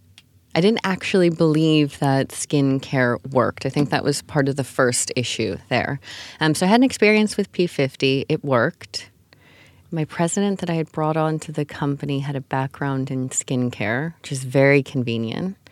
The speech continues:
Um, and I thought, "Hey, why don't we take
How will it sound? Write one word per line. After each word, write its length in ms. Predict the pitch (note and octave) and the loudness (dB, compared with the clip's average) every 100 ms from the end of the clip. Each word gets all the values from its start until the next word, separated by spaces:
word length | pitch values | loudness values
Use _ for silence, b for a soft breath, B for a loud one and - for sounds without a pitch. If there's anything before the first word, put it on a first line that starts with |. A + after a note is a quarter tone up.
| b b b b b b | b b b b b b
Um, 600 | D#3 C#3 C#3 C3+ C#3 C#3 - _ _ _ _ - | -2 0 0 -2 -4 -8 -12 _ _ _ _ -12
and 140 | E3 | -8
I 140 | E3 E3 | -6 -6
thought, 420 | F#3 F3+ F3+ E3+ | -4 -2 -2 -4
"Hey, 480 | - - A3+ E3 C#3 _ _ _ _ _ _ _ _ _ _ _ | -10 -10 -8 -8 -10 _ _ _ _ _ _ _ _ _ _ _
why 120 | - F3+ | -4 0
don't 120 | A#3 | 0
we 100 | A#3 | -2
take 480 | - A3 G#3 - | 0 0 0 -6